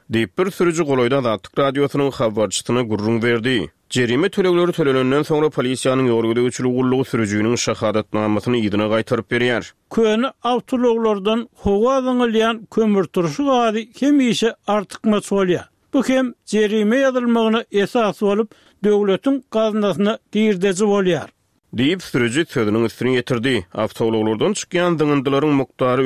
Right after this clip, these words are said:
Speaker 1: ölçenlerini ulaglaryň daşky gurşawy ýetirýän täsirini kesgitleýän enjamlardan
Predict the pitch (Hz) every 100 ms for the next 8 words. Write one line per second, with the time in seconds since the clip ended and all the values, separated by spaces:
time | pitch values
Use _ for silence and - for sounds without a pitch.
0 | 123 117 123 117 117 127 127 - 127 120
1 | 113 120 120 117 110 - 127 123 123 123
2 | 127 113 - 107 113 120 - 120 107 113
3 | 107 117 - 110 117 107 104 110 117 113
4 | 104 104 104 104 98 113